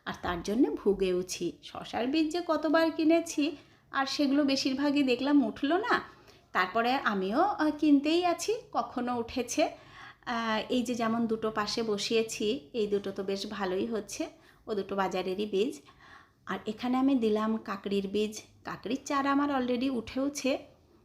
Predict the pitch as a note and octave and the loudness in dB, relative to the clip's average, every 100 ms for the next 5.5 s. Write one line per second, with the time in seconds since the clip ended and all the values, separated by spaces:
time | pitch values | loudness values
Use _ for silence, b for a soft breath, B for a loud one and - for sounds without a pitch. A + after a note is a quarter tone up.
0 | _ E3+ E3+ G#3+ A3+ A3+ G#3+ F#3+ - - | _ -10 -6 -4 -2 -2 -2 -4 -6 -6
1 | D4 D#4 E4 E4+ E4+ A#3 G3+ G3 G#3 G3+ | -4 -2 2 2 2 0 2 0 0 -2
2 | G3 G3+ G3+ G#3+ A3 - F4 - C#4+ C#4+ | -2 0 0 0 -2 -6 -8 -4 0 2
3 | D#4 F4 F4 B3 A3+ A3+ A#3 - F3 E3+ | 2 0 0 -4 -2 -4 -4 -6 -4 -6
4 | B B B B _ G3+ F#3 F#3+ F#3+ G3 | B B B B _ -8 -4 -2 0 0
5 | G3 - - G3 | -2 -6 -6 -4